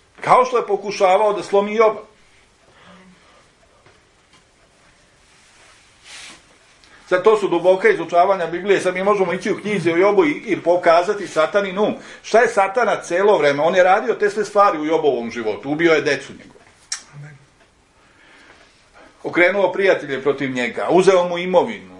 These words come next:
Speaker 1: Gromovi su došli i spalili sve ono što je bilo Jobovo. Ali nije to sve bio cilj. Satana je želeo samo jednu stvar. I tu stvar,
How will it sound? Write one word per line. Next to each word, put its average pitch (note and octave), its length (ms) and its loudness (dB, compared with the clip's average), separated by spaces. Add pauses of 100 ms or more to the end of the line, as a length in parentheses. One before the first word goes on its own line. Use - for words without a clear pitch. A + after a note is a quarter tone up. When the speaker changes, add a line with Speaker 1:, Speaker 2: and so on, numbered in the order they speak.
(140)
Speaker 1:
Gromovi F3 440 2
su F#3 120 -10
došli F#3 280 0
i - 40 -8
spalili F3 560 0
sve F#3+ 200 0
ono F3 180 2
što - 140 -8
je D#3 60 -4
bilo D#3 260 0
Jobovo. D#3 600 0 (2500)
Ali D3+ 220 -2
nije A#3+ 280 -2
to A#3+ 260 4
sve A3 160 0
bio G3+ 220 -4
cilj. - 340 -8 (880)
Satana A3 380 2
je F3+ 120 0
želeo G3 380 2
samo A#3+ 240 -2
jednu F3+ 260 0
stvar. F#2+ 300 -10 (1700)
I C#3 80 -14
tu A#3 220 -2
stvar, G#3 500 0